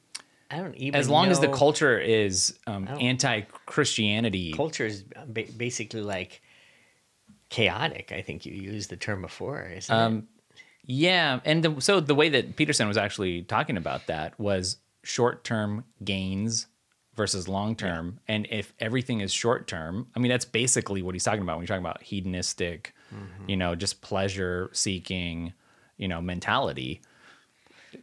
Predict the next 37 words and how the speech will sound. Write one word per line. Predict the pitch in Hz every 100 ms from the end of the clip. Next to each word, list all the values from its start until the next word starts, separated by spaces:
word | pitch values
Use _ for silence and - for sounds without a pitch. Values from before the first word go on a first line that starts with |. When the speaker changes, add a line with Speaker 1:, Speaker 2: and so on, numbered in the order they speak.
| - -
Speaker 2:
That, | 120 117
that | 123
is | 151 -
chaotic, | 127 95 78 92 107 - _ _ _ -
but | 120 101
yeah, | 123
I | 175
do | 123
think | 127 113 95 _ -
that | 113 110
that | 113
is | 117 190
the | 220 139 -
culture | - 98 95 110
that | 92 90 - -
a | 113
lot | 98 95
of |
people | 107 98 90
are | 82
after. | 76 - - - _ - - - - -
Speaker 1:
You, | 120 117 104
um, | 98 90 87 - _ _ _ _ _ _
I | 113
think | - 117 - _ 123
we | 120
brought | 110 104 107
up | 98 92 - - _
Keynes | - 107 104 95
and | 92
Hayek | 101 98 92 92 -
before, | 90 - 80 78 - -
uh, | 85
Austrian | 90 90 101 - 95 92 90 95
and, | 78 87 - _ -
and, | 92 92 98 87
uh, | 90